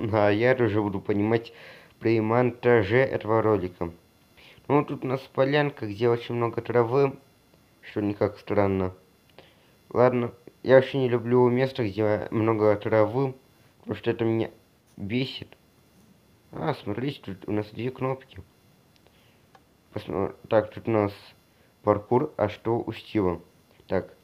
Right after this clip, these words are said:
может, надо было выбрать сторону? Ага. А что тут надо делать?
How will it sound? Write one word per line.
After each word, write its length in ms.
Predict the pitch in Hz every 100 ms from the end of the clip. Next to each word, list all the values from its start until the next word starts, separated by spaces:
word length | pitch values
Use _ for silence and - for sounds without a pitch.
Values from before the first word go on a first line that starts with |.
| _ _ _ - - _ -
может, 240 | 110 -
надо 160 | 117 107
было 300 | 110 120 117
выбрать 400 | 113 110 110 -
сторону? 600 | - - 123 117 104 90 - _ - _ _ _ _ _ _ _ _ _ _ _ _
Ага. 460 | - 98 123 113 82 - _ _ _ _ _ _ _ _ _ _ _ _ _ -
А 440 | 92 92 87 87
что 300 | 87 - 117
тут 420 | 113 - 117 117 95
надо 240 | 87 85
делать? 460 | 80 87 82 -